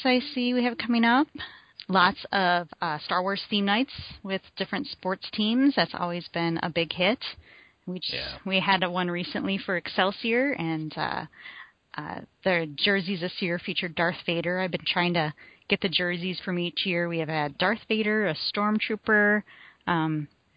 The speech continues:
Speaker 1: Chewbacca one, which actually I asked the team if I could order an extra Chewbacca one, and I presented that to Peter Mayhew back at, like, Celebration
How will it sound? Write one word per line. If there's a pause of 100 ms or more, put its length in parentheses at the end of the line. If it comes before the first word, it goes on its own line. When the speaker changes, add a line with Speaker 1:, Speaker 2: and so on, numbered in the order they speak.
(100)
Speaker 1:
Chewbacca
one,
which
actually (360)
I (600)
asked
the
team
if
I
could
order
an
extra
Chewbacca
one,
and
I
presented
that
to
Peter
Mayhew
back
at,
like,
Celebration